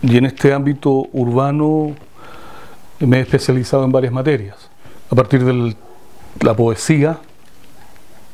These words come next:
el teatro, pero para poder comer, para poder vivir, me hice ingeniero, ingeniero de ejecución en gestión. Después de eso hice un magíster en gerencia pública.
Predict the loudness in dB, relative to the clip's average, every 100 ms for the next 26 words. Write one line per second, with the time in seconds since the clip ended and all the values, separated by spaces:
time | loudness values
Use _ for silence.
0 | -16 -16 -8 -4 0 2 2 0 -6 -8
1 | -12 -16 -16 -16 -16 -16 -16 -16 -16 -14
2 | -14 -14 -14 0 4 6 4 2 0 2
3 | 2 2 2 2 0 2 0 -2 -10 -6
4 | -4 0 0 0 0 2 0 -4 -2 -2
5 | 0 0 0 0 0 0 -4 -8 -18 -18
6 | -16 -16 -16 -16 -16 -18 -18 -18 -18 -16
7 | -6 -6 2 2 4 4 2 0 -6 -6
8 | 0 2 2 -2 -10 -4 -2 -2 -6 -12
9 | -6 -4 2 4 4 0 0 0 -2 -8
10 | -18 -18 -16 -16 -16 -16 -16 -16 -16 -16
11 | -16 -10 -2 2 2 4 2 2 -2 -2
12 | 0 2 2 2 -4 -4 -6 -6 -10